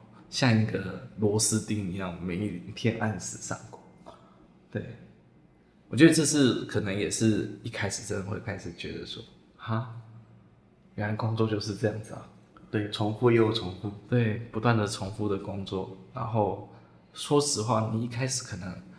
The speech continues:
Speaker 1: 学到了很多东西，可能第二个月、第一个月、第二个月，可能你到很，你的公司很多事情，好，你到第三个月还在学，OK，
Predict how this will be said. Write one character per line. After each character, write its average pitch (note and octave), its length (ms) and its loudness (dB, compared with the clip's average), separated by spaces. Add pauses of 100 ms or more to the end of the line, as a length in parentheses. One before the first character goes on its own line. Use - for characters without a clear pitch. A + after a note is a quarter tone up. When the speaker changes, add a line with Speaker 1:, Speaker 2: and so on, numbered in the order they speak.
(300)
Speaker 1:
学 - 180 2
到 G#2+ 160 4
了 G#2+ 80 2
很 F2+ 140 -4
多 F2 120 0
东 F2+ 220 -4
西， - 200 -10 (260)
可 F#2 100 0
能 F#2 100 -4
第 G#2 200 0
二 F#2+ 80 2
个 E2+ 120 -4
月、 F2 220 -8
第 G#2+ 160 -4
一 G#2 60 -4
个 F#2+ 100 0
月、 F2+ 160 0
第 F2+ 220 -2
二 F2 60 0
个 - 100 -6
月， - 260 -8 (220)
可 G2+ 120 -4
能 G2 140 -2
你 G2 60 -4
到 - 420 4 (100)
很， G2+ 320 -6 (340)
你 A2+ 100 2
的 A2 60 2
公 A2+ 200 2
司 G#2+ 420 0 (280)
很 G2+ 180 -2
多 A2 140 12
事 A2 160 6
情， - 220 -2 (200)
好， A2 120 2
你 A2 80 4
到 C3 140 4
第 C3+ 120 0
三 C3+ 200 2
个 C3 60 8
月 B2+ 100 10
还 G#2+ 120 4
在 G#2+ 120 -2
学， - 200 -4 (720)
OK， A2+ 400 2